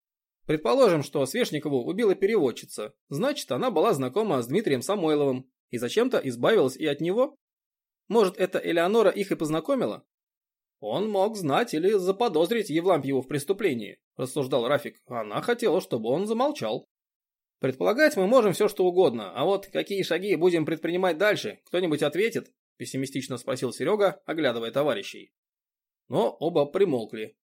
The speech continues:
их весёлость куда-то улетучилась, а Шапошников продолжил тем же тоном. «Вот-вот, и я так же думаю,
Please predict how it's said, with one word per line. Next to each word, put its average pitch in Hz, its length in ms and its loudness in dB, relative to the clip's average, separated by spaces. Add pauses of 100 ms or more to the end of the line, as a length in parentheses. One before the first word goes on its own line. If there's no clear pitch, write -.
(140)
их 131 240 -6
весёлость 180 480 0
куда-то 139 340 0
улетучилась, 143 720 -4 (200)
а 127 100 -8
Шапошников 196 640 -4
продолжил 135 460 0
тем 113 220 -6
же 135 100 -4
тоном. 101 400 -10 (840)
«Вот-вот, 156 640 2 (100)
и 185 120 -2
я 139 180 4
так 139 220 2
же 139 100 0
думаю, 123 460 -4